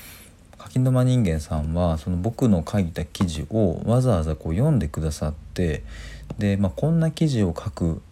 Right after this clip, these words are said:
えー、僕なら、えー、こういう歌がおすすめだ、だろうというのを、えっと、柿沼人間さんの判断で、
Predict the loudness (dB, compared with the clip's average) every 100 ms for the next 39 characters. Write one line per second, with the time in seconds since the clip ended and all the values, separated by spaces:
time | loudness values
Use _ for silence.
0 | -16 -4 -2 -2 -2 -4 -2 0 2 4
1 | 4 4 -4 -16 -20 -20 -8 -4 -4 -4
2 | 0 2 4 2 2 2 -2 -2 -2 2
3 | 2 2 -4 -6 -4 -2 -2 0 0 -2
4 | -4 -2 2 4 2 0 -4 -2 -4 -2
5 | 2 2 2 -8 -18 -20 -20 -8 -6 -6
6 | -4 -2 -2 -4 -6 -10 -2 0 2 2
7 | 2 2 0 0 -2 -2 2 4 4 2
8 | 2 2 0